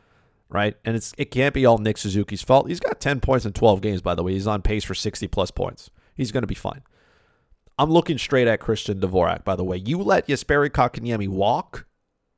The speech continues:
so you can, g-, you know, trade a first-round pick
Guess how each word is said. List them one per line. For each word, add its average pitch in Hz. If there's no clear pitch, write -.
so -
you 123
can, 117
g-, -
you 117
know, 101
trade 135
a 127
first-round 123
pick 113